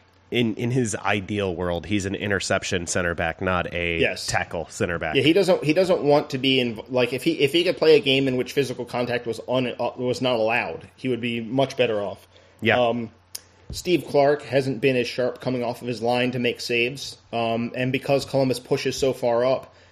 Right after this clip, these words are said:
Speaker 2: he has to push up as well, but he hasn't been delivering in that part of the game. Last year, he was able to make that save most of the time, and people were like, "Oh, it's, you know,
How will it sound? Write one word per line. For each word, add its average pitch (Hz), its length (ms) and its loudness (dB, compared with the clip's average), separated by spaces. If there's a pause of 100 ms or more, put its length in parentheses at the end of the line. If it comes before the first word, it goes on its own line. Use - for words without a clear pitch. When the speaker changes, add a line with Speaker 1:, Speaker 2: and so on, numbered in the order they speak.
(180)
Speaker 2:
he 190 220 -2
has 143 180 6
to 127 100 -2
push - 260 0
up 113 180 0
as 117 140 -4
well, 135 260 2
but - 120 -6
he 131 120 -2
hasn't 131 240 2
been 120 440 -4 (320)
delivering 127 640 6
in 117 220 -2
that 113 220 -2
part 117 180 -2
of 104 60 -4
the 95 60 -10
game. 107 360 0
Last 143 280 0
year, 147 100 0
he 131 80 0
was 123 140 0
able 120 140 4
to 117 60 -4
make 127 240 0
that 117 160 -2
save 110 240 -4
most 117 200 -2
of - 60 -16
the 107 60 -16
time, 127 160 -2
and 120 80 -4
people 131 220 -2
were 123 60 4
like, 120 180 0
"Oh, 135 200 4
it's, - 180 -2
you 127 100 -2
know, 107 160 -4